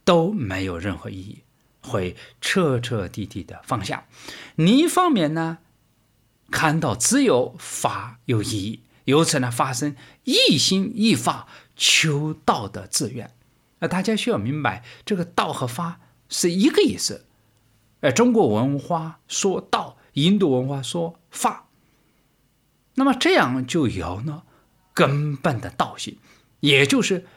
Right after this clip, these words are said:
一心修法、一心为法、一心正法的一个性。从中呢，就出现了入法的因、修法的缘、正本性的强大动力。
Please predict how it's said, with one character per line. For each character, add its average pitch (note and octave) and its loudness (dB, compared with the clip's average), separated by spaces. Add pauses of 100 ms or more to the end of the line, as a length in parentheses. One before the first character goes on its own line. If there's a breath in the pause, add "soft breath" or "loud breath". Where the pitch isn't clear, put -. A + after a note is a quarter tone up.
(180 soft breath)
一 A4 2
心 F3+ 6
修 F#3 4
法、 B2+ -4 (540)
一 C4+ 4
心 G3+ 6
为 A2+ 0
法、 - -12 (180 soft breath)
一 D#4+ 4
心 D#3 2 (320 soft breath)
正 B2+ 0
法 A2 -4
的 F#2 -16
一 F2+ -16
个 - -18
性。 - -8 (580)
从 C#3+ 0
中 C3+ 0
呢， B2 0
就 A#2+ -2
出 A2+ -6
现 G2+ -4
了 F#2 -14 (380 soft breath)
入 A2 -2
法 G#2+ -6
的 - -16
因、 C#3+ -2 (220 loud breath)
修 D3 -2
法 B2+ -4
的 - -14
缘、 D#3 0 (240 loud breath)
正 G2+ 0 (160)
本 D#3+ 2
性 F#3+ -2
的 G2+ -6
强 D#3 4
大 D3+ 2
动 B2 0
力。 D3 -6